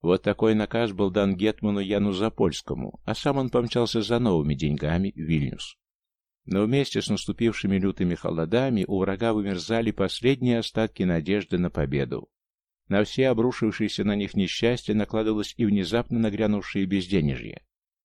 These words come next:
Бойцам Николая удалось надавить на самую больную точку любого наёмника, сражающегося не за свободу своей отчизны,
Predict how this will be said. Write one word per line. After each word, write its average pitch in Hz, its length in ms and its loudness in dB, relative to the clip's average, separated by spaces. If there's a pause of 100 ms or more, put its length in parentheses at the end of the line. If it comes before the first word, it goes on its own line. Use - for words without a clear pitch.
(240)
Бойцам 127 500 2
Николая 127 460 2
удалось 120 440 0
надавить 139 520 0
на 90 100 0
самую 92 380 2
больную 92 340 2
точку 104 320 -2
любого 98 340 2
наёмника, 92 640 2
сражающегося 92 840 -2
не 104 160 2
за 92 100 -2
свободу 92 540 0
своей 90 260 -2
отчизны, 64 680 -4